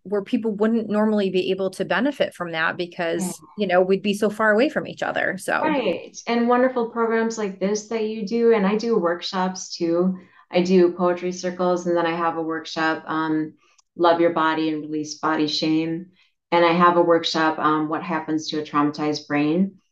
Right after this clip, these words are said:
Speaker 2: which is really important because it's very validating for women who, um, have been through trauma and, and who have P T S D, because it really explains why,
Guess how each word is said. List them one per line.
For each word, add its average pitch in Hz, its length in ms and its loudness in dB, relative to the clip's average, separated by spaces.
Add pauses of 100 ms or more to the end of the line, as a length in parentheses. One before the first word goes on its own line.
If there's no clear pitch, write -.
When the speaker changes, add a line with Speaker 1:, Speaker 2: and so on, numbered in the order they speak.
(280)
Speaker 2:
which 208 180 2
is 190 160 0
really 269 260 6
important 170 560 2
because 165 560 0 (920)
it's - 180 -6
very 214 360 4
validating 160 680 0
for 151 140 -4
women 151 560 -4
who, 151 560 2 (500)
um, 143 380 0
have 143 240 -4
been 151 160 2
through 147 160 -4
trauma 151 540 -6 (720)
and, 180 360 4
and 196 140 2
who 196 160 0
have 208 200 2
P 196 180 -6
T 190 120 -4
S 165 200 -2
D, 170 180 2
because - 260 -4
it 170 120 -2
really 220 320 0
explains 180 580 -2
why, 165 720 -2